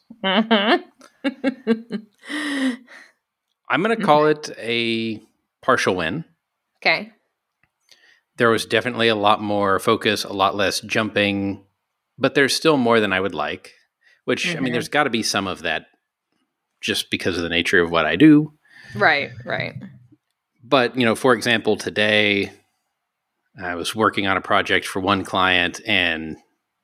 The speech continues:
Speaker 2: to be honest, by one o'clock, I was really tired of doing it.
Speaker 1: Mm-hmm.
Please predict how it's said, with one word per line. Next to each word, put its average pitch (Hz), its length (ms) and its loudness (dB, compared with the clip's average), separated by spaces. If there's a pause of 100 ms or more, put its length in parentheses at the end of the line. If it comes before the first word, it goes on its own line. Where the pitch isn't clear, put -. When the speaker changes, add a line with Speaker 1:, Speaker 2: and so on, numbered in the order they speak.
(240)
Speaker 2:
to 151 100 -8
be 147 140 4
honest, 107 340 2
by 92 180 2
one 90 220 -2
o'clock, 95 400 0
I 98 80 0
was 85 180 -6
really 90 300 -6
tired 85 320 -4
of 82 100 -8
doing 82 260 -4
it. 98 200 -10 (760)
Speaker 1:
Mm-hmm. 170 400 -6